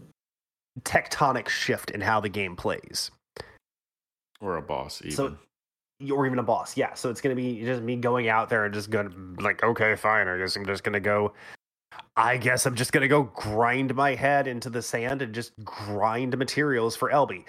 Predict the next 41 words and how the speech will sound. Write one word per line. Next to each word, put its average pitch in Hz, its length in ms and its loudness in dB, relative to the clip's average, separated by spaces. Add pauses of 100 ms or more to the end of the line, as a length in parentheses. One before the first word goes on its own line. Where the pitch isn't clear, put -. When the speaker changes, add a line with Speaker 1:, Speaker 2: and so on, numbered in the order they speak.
(400)
Speaker 1:
I, 127 80 4
it's 127 140 0
like, 156 160 4
yeah, 226 260 2
I'll 143 160 6
go 175 100 4
out 180 140 6
and 156 80 -2
do 175 100 4
that. 127 180 2
I'll 135 160 6
go 165 120 6
out 165 140 4
and 151 100 0
get 147 120 4
harder 127 320 2
to 120 60 -8
find 120 160 0
materials. 113 380 -4
But 110 160 -2
it's 113 140 -8
like 120 120 -2
when 123 80 -4
we 120 80 -2
get 123 120 -4
to - 60 -14
the 127 60 -6
point 113 240 -4
of 107 80 -6
like, 113 240 -4
"Oh, 185 240 6
yeah, 151 220 4
I 120 80 4
just 147 180 -4
need, 160 140 2
like, 139 180 2
five 135 580 2
thousand 117 720 0
stone 110 420 -2
blocks." 107 560 0 (540)
Why? 120 500 4